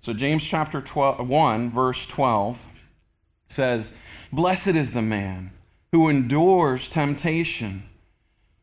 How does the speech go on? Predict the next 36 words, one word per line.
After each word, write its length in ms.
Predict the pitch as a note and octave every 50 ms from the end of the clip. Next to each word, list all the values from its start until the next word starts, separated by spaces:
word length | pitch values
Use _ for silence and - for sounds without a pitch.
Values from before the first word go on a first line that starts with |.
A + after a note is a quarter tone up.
| _ _
for 420 | E3+ E3 D#3 D3+ D3 C#3+ C#3+ C#3+
when 220 | C#3+ D3+ F3 F#3+ G#3
he 140 | G#3 G3 F3+
has 160 | E3 D#3 C#3+
been 200 | C#3 D#3+ D#3 D3
approved, 840 | C3 - - - - B3 B3 F#3+ C#3+ B2 B2 C3 D#3+ G3 F#3+ - - - - - - _ _ _ _ _ _ _ _ _ _ _ _ _ _
he 80 | E3 D#3
will 180 | D#3 D3+ D3+
receive 440 | D#3 D3+ D3 - - F#3+ G3 F3 D3+
the 100 | C3 C3+
crown 440 | - - - E3 D#3 E3+ F3+ F#3 F#3
of 220 | D3+ C3+ B2 A#2
life 500 | B2+ C3+ D#3 F3 D3 C3 C3 C3 - -
which 240 | C3+ B2+ B2+ - -
the 140 | - B2+ B2+
Lord 340 | B2+ C3 C#3+ D#3 F3 F#3 E3
has 140 | E3 D#3+
promised 580 | - - - G#3+ A3 F3+ C3 A#2 C3 - - -
to 100 | D#3+ D3+
those 460 | C3+ C#3 D3 D#3+ E3 E3+ F3 F3+ E3+
who 220 | - G3 F3 F3+ F3
love 320 | E3 F3 F3+ F3+ E3+ D#3
him. 360 | D#3 A#2+ A#2 F#2+ F2+ F#2+ - - - _ _ _ _ _ _ _ _ _ _ _ _ _ _ _ _ _ _ _ -
Let 180 | D#3+ F3 E3+
no 140 | E3+ E3+ F3+
one 200 | G3+ G#3 F#3 F3+
say 400 | D#3 - - G#3 A3+ A#3+ A3 F#3
when 200 | D#3 D3+ D#3 D3+
he 140 | D#3 D#3 C#3+
is 180 | C3+ C3 C3+ -
tempted, 720 | - - G3+ A3 A3+ G#3 - - C3 A#2+ A2+ A2+ - - - _ _ _ _ _ _ _ _ -
'I 160 | - G#3+ A#3+ G#3+
am 120 | E3 D3+
tempted 440 | D3+ - F#3 E3 D#3+ D#3+ E3+ D#3 D3
by 200 | D#3+ D#3+ E3 E3
God.' 520 | D3+ F3 E3 D3 B2+ A2+ G#2+ G2+ F#2+ F#2